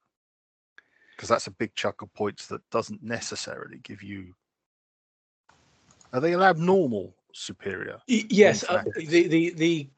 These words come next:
Speaker 2: the cavalry portion, um, the charging lancers, uh, the melee expert's optional, but I think if you take them, you take the melee
Speaker 1: Yeah,
Speaker 2: expert.
Speaker 1: yeah, yeah.
Speaker 2: Ha-, half the cavalry can be superior,
Speaker 1: Mm.
Speaker 2: um, of which four of the superiors can be made the fanatic.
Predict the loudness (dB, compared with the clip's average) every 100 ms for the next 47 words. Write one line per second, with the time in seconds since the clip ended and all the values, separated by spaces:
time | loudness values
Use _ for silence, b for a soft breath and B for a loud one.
0 | -10 -2 0 0 -2 -2 -2 -4 -4 -6
1 | -10 -10 -10 -8 -8 -6 -2 0 0 0
2 | 0 0 0 0 -2 -2 -4 -6 -6 -6
3 | -2 -2 2 2 4 2 -2 -6 -2 0
4 | -2 -6 -6 -2 -2 -4 -8 -10 -6 -4
5 | -4 -6 -10 -8 -6 -6 -8 -8 -6 -2
6 | -2 -2 -2 -2 -2 -4 -8 -20 -20 b
7 | _ 0 0 4 8 8 6 2 0 2
8 | 0 2 0 0 -2 -6 -6 -4 -2 -4
9 | -2 -2 -2 -4 -6 -8 -12 _ -20 -20
10 | -20 -20 _ B B B B -8 -2 -2
11 | -2 0 2 6 6 4 -4 -6 4 8
12 | 10 10 6 2 -4 -4 -4 -4 -2 -4
13 | -6 -6 -6 -6 -8 _ _ _ _ _
14 | _ _ -2 0 -2 -6 -10 -10 -10 -12
15 | -12 -14 -16